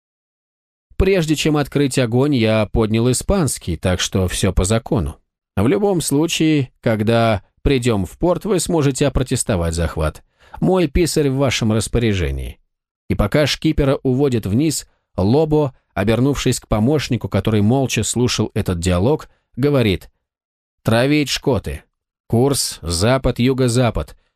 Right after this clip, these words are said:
чтобы поскорее подальше уйти от Осейтеры. Командуй». «Значит, в Кадис?» «В Кадис».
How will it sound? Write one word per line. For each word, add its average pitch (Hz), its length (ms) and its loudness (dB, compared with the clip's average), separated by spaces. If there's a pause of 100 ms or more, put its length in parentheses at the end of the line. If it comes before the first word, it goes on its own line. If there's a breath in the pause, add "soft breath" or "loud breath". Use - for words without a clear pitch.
чтобы 156 340 0
поскорее 147 520 0
подальше 127 500 -2
уйти 110 400 0
от 104 320 -4
Осейтеры. 95 720 -2 (960)
Командуй». 110 640 -2 (1300)
«Значит, 92 420 0
в - 80 -14
Кадис?» 120 500 -2 (760)
«В - 40 -14
Кадис». - 500 -4